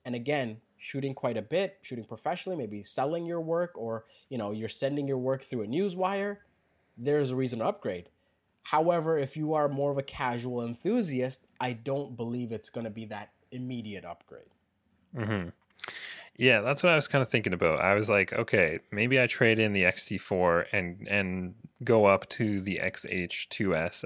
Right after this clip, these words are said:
Speaker 2: Um, that's, uh, like, the, the thing that's really interesting me i-, is the open gate recording, um, because I don't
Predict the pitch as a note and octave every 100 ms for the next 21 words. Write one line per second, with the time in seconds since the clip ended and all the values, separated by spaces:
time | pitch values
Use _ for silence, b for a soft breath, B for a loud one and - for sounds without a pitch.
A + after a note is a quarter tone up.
0 | - F2+ F2 F2 - A#2 - - - -
1 | - - G#2+ B2 B2 C3+ B2 - A#2+ B2
2 | - D#3+ F3+ E3 A2+ C3+ C3 G#2+ A2 C#3
3 | - C3+ C3 D3 - B B B B -
4 | A2 G#2+ G2+ G#2 A2+ A2+ - A#2+ A#2 A2+
5 | G#2+ G#2 A2+ A2 A2 A#2+ A2 G#2 - A2+
6 | - C#3 G2+ F#2+ F2+ - _ _ _ -
7 | A2 - G#2+ F#2 G2+ A#2 _ _ F#2 F2+
8 | E2+ F2+ G2+ A#2 G#2 - A#2+ C#3+ C#3+ A2+
9 | A#2 -